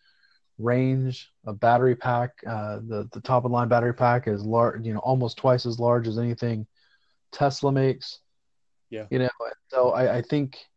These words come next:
Speaker 1: you know, now I think we need to define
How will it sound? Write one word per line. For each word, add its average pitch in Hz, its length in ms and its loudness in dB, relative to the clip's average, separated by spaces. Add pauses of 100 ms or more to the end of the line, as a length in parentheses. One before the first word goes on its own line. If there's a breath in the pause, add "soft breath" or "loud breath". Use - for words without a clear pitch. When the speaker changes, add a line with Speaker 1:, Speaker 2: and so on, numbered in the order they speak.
(1160)
Speaker 1:
you 139 120 -2
know, 120 180 0
now 139 400 4 (320)
I 139 100 2
think 190 220 2
we 202 80 4
need 180 140 6
to 143 100 4
define 131 760 4